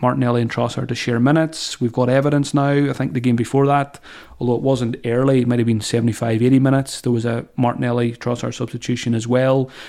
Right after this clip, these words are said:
And again, I keep going back to it. I don't have Odegaard, and I would love to have Odegaard 'cause you don't have any rotation concerns with Odegaard.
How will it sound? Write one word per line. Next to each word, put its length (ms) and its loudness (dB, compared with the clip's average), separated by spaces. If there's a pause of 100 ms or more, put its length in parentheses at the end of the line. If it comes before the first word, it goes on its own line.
(380)
And 100 2
again, 240 2
I 60 2
keep 180 0
going 160 2
back 280 0
to 80 2
it. 60 4
I 40 2
don't 160 2
have 180 2
Odegaard, 480 2 (220)
and 100 0
I 20 0
would 120 -2
love 160 0
to 80 -6
have 180 -2
Odegaard 380 0
'cause 100 -10
you 80 0
don't 160 4
have 100 4
any 140 4
rotation 540 0
concerns 440 0
with 160 -8
Odegaard. 520 -2